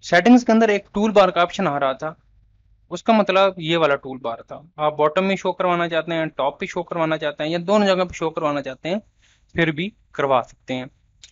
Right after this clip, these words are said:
तो ये तरीका है WordPress के अंदर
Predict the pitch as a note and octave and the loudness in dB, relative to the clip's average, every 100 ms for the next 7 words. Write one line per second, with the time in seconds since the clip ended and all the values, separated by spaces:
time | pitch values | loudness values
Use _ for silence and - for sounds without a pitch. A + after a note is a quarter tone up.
0 | _ _ _ _ F3 E3+ F3 E3 D3+ G#3 | _ _ _ _ -4 0 0 -2 -2 -2
1 | G#3+ G3 - G#3 F#3+ G3+ G3+ - _ _ | -2 -4 0 2 2 0 0 -6 _ _
2 | _ _ _ _ D3 F#3 G3+ G#3 - F3+ | _ _ _ _ 2 2 4 0 0 0
3 | E3+ F3 | 2 0